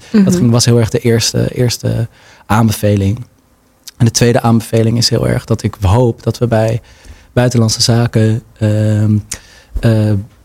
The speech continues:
Speaker 2: buiten onze eilanden kunnen treden. Dus ik hoop heel erg dat seksuele gezondheid en seksuele rechten over het hele,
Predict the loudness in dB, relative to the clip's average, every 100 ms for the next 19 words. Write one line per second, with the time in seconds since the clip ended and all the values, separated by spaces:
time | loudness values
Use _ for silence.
0 | -4 0 0 0 -2 -2 0 0 2 2
1 | 0 -2 -4 -4 -4 -4 -6 -8 -2 -2
2 | 2 2 2 0 -2 -4 -4 -4 -4 -4
3 | -2 -2 -2 -2 -4 -2 0 0 -2 -2
4 | 0 0 0 0 -2 -4 -4 -4 -10 -20
5 | -10 -2 0 2 0 0 -2 -2 2 2
6 | 2 2 0 -2